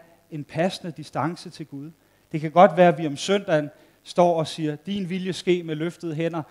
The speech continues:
men resten af ugen siger vi, "Øh, min vilje ske," i praksis, gennem vores livsstil og gennem de valg, vi træffer. Nu bliver det lidt voldsomt, det ved jeg godt, men det er i hvert fald en længsel i mit liv,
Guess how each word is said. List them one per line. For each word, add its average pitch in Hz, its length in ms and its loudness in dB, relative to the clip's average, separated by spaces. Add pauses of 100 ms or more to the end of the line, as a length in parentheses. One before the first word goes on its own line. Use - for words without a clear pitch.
(260)
men 156 300 0 (440)
resten 180 420 6
af 170 60 6
ugen 185 380 -4 (180)
siger 170 260 -4
vi, 147 180 -6 (720)
"Øh, 151 360 -6
min 180 220 -8
vilje 160 200 -4
ske," 139 340 -10 (100)
i 156 80 -16
praksis, - 680 -10 (120)
gennem 160 240 -2
vores 147 240 -10
livsstil 160 480 -12
og 143 100 -16
gennem 151 200 -6
de 147 140 -12
valg, 151 200 -6
vi 147 40 -12
træffer. 139 420 -12 (300)
Nu 139 60 -12
bliver 196 260 4
det 175 100 -4
lidt 170 200 2
voldsomt, 170 420 -2
det 170 100 -6
ved 185 80 0
jeg 175 140 -2
godt, 156 180 -2 (260)
men 160 160 6
det 151 80 -4
er 190 60 6
i - 20 0
hvert 196 220 6
fald 208 200 -4
en 180 140 -4
længsel 190 680 -4
i 180 80 -10
mit 185 340 2
liv, 156 240 -8